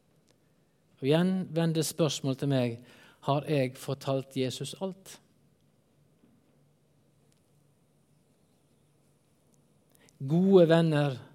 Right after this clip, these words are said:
deler ærlig liv. Skal du og jeg dyrke vennskap med Jesus, så må vi våge å invitere Jesus inn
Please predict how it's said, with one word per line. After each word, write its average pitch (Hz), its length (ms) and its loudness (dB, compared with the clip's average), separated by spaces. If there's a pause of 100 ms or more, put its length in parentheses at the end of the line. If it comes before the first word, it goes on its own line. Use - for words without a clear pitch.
(720)
deler 143 640 2
ærlig 131 400 -2
liv. 110 320 -6 (3750)
Skal - 320 4
du 190 140 6
og 185 80 8
jeg 175 180 4
dyrke 175 440 2
vennskap 156 600 0
med 147 200 2
Jesus, - 540 -8 (1200)
så - 160 -4
må 143 160 2
vi 139 120 2
våge 151 460 4
å 135 100 -2
invitere 143 540 0
Jesus 143 420 -2
inn 127 340 0